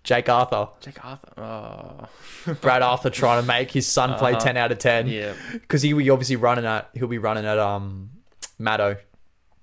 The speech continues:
Speaker 1: because
Speaker 2: Yeah.
Speaker 1: he's, um, he's playing halfback this week for Manly, and I think, um, who's playing six? I think it is it, uh, yeah, Schuster.
Speaker 2: Schuster. Oh,
Speaker 1: Schuster's six.
Speaker 2: he's good.
Speaker 1: Yeah, no, I don't get the hype around Schuster.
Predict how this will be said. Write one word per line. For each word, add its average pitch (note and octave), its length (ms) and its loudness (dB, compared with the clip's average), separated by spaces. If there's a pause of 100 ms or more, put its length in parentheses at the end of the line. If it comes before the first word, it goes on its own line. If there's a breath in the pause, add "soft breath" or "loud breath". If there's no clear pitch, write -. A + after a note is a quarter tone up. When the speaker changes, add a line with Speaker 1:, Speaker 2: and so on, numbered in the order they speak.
(180)
Speaker 1:
because A#2 380 -2
Speaker 2:
Yeah. A2+ 60 -2
Speaker 1:
he's, G#2+ 120 -4
um, G2+ 480 -2 (880)
he's A#2+ 200 -4
playing G#2+ 180 -2
halfback G#2 340 -2
this - 160 -8
week G#2+ 160 -4 (300)
for - 100 -10
Manly, G#2+ 300 -6
and G#2 100 -4
I G#2+ 40 -6
think, G#2+ 300 -10
um, G2 460 -6 (540 soft breath)
who's A#2+ 100 -8
playing A#2 220 -6
six? - 400 -6
I - 20 -4
think A2+ 240 -8
it A#2 100 -8 (640)
is A#2 140 -8
it, B2 140 2
uh, G2+ 840 -2
yeah, G#2+ 120 -2
Schuster. - 360 -10 (640)
Speaker 2:
Schuster. - 300 -20
Oh, - 60 -12
Speaker 1:
Schuster's G#2+ 400 -6
six. - 260 -8
Speaker 2:
he's B2+ 160 -14
good. - 220 -20 (200)
Speaker 1:
Yeah, - 120 -12
no, - 140 -10 (920 soft breath)
I - 120 -12
don't A3 120 -10
get - 160 -12
the - 80 -18
hype - 260 -14
around - 200 -12
Schuster. - 340 -12